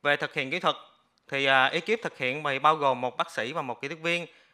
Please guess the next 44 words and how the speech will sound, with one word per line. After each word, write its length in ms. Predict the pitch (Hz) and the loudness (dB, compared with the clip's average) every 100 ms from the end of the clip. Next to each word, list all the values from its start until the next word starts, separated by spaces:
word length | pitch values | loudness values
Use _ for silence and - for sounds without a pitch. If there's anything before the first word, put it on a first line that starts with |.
| _ - | _ -8
Thì, 180 | 131 | -2
à, 80 | 127 | -2
nguy 180 | 127 165 | -2 -6
cơ 200 | - 170 | 0 2
dễ 220 | 156 139 | 2 0
sặc 220 | 180 127 - | 0 -2 -4
khi 300 | - 165 170 | -2 -2 0
mà 140 | 143 | -2
dung 240 | 131 156 160 | -2 -2 -4
dịch 180 | - _ | -6 _
càng 200 | 139 127 | -2 0
loãng 280 | 117 107 202 - | 0 -2 -4 -8
và 100 | 135 | -10
thể 180 | 123 135 | -4 -4
tích 200 | - - | -4 -4
càng 160 | 131 120 | -6 2
tăng. 280 | 165 165 151 _ _ _ _ _ - | 2 2 -4 _ _ _ _ _ -8
Thì 220 | 127 127 | -6 -6
quy 200 | 127 165 | -6 -4
trình 160 | 151 123 | -4 -4
sẽ 100 | 151 | -6
hướng 200 | 170 202 | -6 -2
tới 220 | 175 190 | 2 4
là 80 | 180 | 4
an 180 | 139 147 | 2 2
toàn 200 | 135 113 | 0 0
trước 260 | 175 220 165 | -2 -2 -4
nên 160 | 147 | -6
sẽ 80 | 151 | -6
soi 240 | - 156 | 0 0
với 100 | 156 | 0
lưu 80 | 165 | -2
đồ 180 | 143 113 | -2 -2
sau. 320 | - 151 151 - _ _ _ - | 2 2 0 -6 _ _ _ -8
Người 120 | 131 | -2
bệnh 180 | 127 135 | -2 -2
được 200 | 131 - | -6 -6
hướng 220 | 196 208 | -8 -2
dẫn 240 | 123 175 | -2 0
nuốt 140 | 185 226 - | -2 -4 -4
từng 220 | 147 135 | -4 -2
khối 180 | 143 202 | -4 -4
thực 120 | 190 - | -4 0
hoàn 400 | 131 120 123 | 2 0 -4